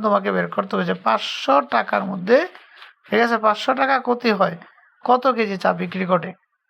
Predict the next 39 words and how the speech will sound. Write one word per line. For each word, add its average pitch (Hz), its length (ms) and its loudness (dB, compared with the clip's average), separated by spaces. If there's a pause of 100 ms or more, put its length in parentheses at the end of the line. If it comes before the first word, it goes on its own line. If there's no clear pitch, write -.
(100)
তাহলে 175 180 0
পাঁচশো 185 400 0
টাকা 233 260 0
ক্ষতি 254 280 -4
হবে 247 180 4
বেশি 196 340 -2 (540)
চা 202 160 4
বিক্রি 185 320 -2
করে, 165 220 0 (600)
তাহলে 185 220 4
বেশি 196 280 -2
হলে 233 160 4
আমাকে 240 240 2
কি 226 120 -8
করতে 247 260 0
হবে? 220 140 4
গুণ 196 200 0
করতে 196 300 0
হবে, 170 260 0 (720)
আর 185 160 4
গুণ 180 240 -2
করলে 214 300 2
উপরে 240 340 4
গুণাকারে 214 440 0
লিখতে 180 300 -4
হবে। 160 220 2 (560)
আমরা 185 300 0
যদি 208 240 -4
পাঁচ 208 300 2 (100)
দিয়ে 208 280 2 (720)
এই 202 120 0
প-, 208 360 2
পাঁচশোকে 220 440 0
ভাগ 190 260 2
করি 240 180 2
তাহলে 220 180 0
আমাদের 196 240 -2
কত 233 220 0
হয়? 226 280 4